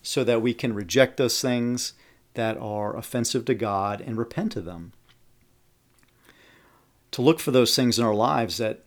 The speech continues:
that we have latched onto that are of the world, of the Antichrist system. And, and we've got to destroy them.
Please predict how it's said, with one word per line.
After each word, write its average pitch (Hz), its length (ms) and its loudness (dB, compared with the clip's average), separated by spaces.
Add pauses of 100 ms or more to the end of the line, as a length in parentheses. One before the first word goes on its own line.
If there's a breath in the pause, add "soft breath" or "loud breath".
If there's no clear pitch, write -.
(120)
that 117 260 -6
we 120 200 2
have 113 520 -2 (880)
latched 123 400 2
onto 120 540 0
that 107 180 -4
are 107 140 -4
of 113 580 -4 (460)
the 120 140 0
world, 107 440 4
of 101 120 -6
the 120 200 -6
Antichrist 113 480 -4
system. 101 580 -6 (2000)
And, 117 480 -4
and 120 180 -4
we've 117 240 0
got 117 280 0
to 120 120 -2
destroy 131 460 -2
them. 95 300 -10